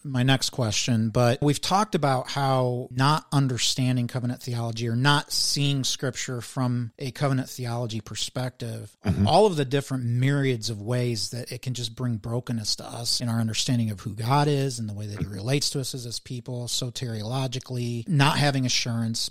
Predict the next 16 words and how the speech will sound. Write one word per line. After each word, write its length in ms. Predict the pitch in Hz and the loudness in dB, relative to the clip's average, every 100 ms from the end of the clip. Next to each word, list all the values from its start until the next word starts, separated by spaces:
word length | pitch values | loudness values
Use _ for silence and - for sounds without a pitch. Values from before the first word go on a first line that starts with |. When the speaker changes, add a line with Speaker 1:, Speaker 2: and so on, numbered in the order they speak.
| 113 | -6
Speaker 1:
living 340 | 139 147 156 | 2 2 4
in 120 | 139 131 | 0 -2
fear. 520 | - 123 117 117 117 _ - | -4 -2 -2 -2 -6 _ -2
But 140 | 180 - | -2 0
how 320 | - 220 269 | -2 -2 -4
can 540 | - - 180 175 165 156 | -4 0 2 4 2 0
understanding 1120 | 160 156 127 - 135 139 143 123 117 113 123 - | -2 0 0 -2 -2 0 0 0 -2 -2 -6 -10
the 80 | - | -10
Bible 480 | 113 127 135 120 110 | -6 -4 -4 -4 -8
from 220 | - 120 | -8 -8
a 40 | 110 | -6
covenant 420 | - 135 131 - | -6 -2 -4 -6
perspective, 640 | 117 - - 117 - 107 | -10 -8 -8 -10 -10 -12
from 120 | - | -12
covenant 380 | 113 143 139 135 | -6 -2 0 -2
theology, 560 | - 113 113 104 107 | -6 -8 -6 -8 -10